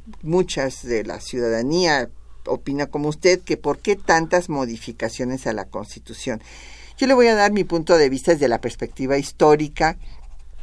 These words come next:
y aquí el doctor Daniel Barceló, como constitucionalista, nos dirá la suya. El primer punto es que tenemos que entender que la Constitución de diecisiete es una constitución producto de una revolución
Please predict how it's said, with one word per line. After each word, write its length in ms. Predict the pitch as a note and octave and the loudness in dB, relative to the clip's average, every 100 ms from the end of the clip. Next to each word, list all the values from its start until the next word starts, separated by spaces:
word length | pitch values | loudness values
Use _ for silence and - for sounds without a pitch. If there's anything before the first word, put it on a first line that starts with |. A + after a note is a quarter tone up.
| - - | -6 0
y 140 | A#2+ | 4
aquí 200 | C3+ - | 4 4
el 100 | C#3+ | 2
doctor 400 | C#3+ - B2+ B2 | 4 2 2 0
Daniel 360 | B2 B2 B2 B2 | 0 0 0 0
Barceló, 500 | B2+ B2 A#2 G#2+ A2 | 0 0 -2 0 -2
como 280 | C3+ A2+ A2 | -4 -6 -6
constitucionalista, 1120 | A#2+ - D3+ D3+ - B2+ A#2 A2+ A#2 - C3+ | -8 -8 -8 -6 -4 -4 -4 -4 -6 -6 -6
nos 180 | B2+ | -4
dirá 200 | A#2+ B2 | -4 0
la 140 | C3 C#3 | 2 0
suya. 220 | - A#3 | -2 -2
El 60 | A3 | 2
primer 200 | C4 C4+ | 2 0
punto 520 | A#3+ A3 G#3 G#3+ F#3+ | 0 0 2 2 4
es 220 | F3 F3 | 2 0
que 100 | F#3 | -2
tenemos 440 | F3 F3 F#3+ G#3 | -6 -4 -4 -6
que 120 | - F#3+ | -4 -4
entender 500 | F#3 F#3 E3+ D3+ D3+ | -2 -2 0 0 0
que 100 | D3+ | -2
la 160 | C3 | -4
Constitución 640 | - A2+ - A#2 B2 - E3+ | -4 -8 -10 -12 -10 -6 -2
de 100 | G3+ | -2
diecisiete 720 | F#3+ D#3 - C#3 - - - - - - - - - - - - - | -4 -10 -6 -4 -4 -10 -14 -16 -20 -20 -20 -20 -20 -20 -20 -18 -10
es 200 | C3+ - | -8 -4
una 180 | D#3 | -2
constitución 680 | D#3 C3 - - C3+ E3 D#3 | -2 -4 -6 -10 -6 -2 -2
producto 840 | D#3 - C#3+ C3+ C3+ F3+ G#3 - G#3+ | -4 2 4 4 2 -2 -2 0 2
de 120 | D#3+ | 2
una 340 | D3 D#3 E3 - | 0 0 -2 -2
revolución 1300 | C#3+ B2 B2+ A2+ A#2 A2+ A2 A2+ - - B2+ A2 | -8 0 0 2 2 0 -2 -8 -10 -8 -6 -6